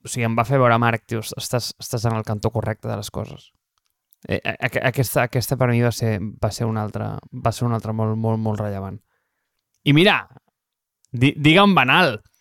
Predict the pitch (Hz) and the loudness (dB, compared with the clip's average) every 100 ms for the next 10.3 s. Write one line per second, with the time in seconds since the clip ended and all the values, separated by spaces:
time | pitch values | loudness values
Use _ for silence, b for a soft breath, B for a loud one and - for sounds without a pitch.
0 | _ _ _ - - 131 127 131 180 - | _ _ _ -6 4 6 8 8 6 4
1 | 185 196 208 220 180 143 123 139 180 165 | 4 4 4 4 8 8 8 6 6 4
2 | 151 160 175 302 - _ _ _ _ 123 | 2 4 2 2 -2 _ _ _ _ 4
3 | 127 165 254 381 _ _ _ 127 120 113 | 6 8 6 4 _ _ _ 0 0 2
4 | 139 127 - 120 110 110 107 - _ _ | 2 2 0 -2 -2 -2 -6 -12 _ _
5 | - 131 127 143 151 147 - 285 370 - | 0 2 4 4 4 4 2 -2 -2 -10
6 | - _ _ _ _ _ _ _ - 127 | -16 _ _ _ _ _ _ _ -2 4
7 | 123 131 135 120 120 113 - 117 104 101 | 6 6 2 0 -2 -4 -2 -2 -2 -4
8 | 92 95 107 _ _ _ _ - 120 110 | -8 -8 -10 _ _ _ _ -6 -4 -4
9 | - 113 - 120 110 110 110 113 107 113 | -6 -8 -4 -2 -2 -2 -4 -4 -6 -6
10 | 110 - - | -6 -6 -10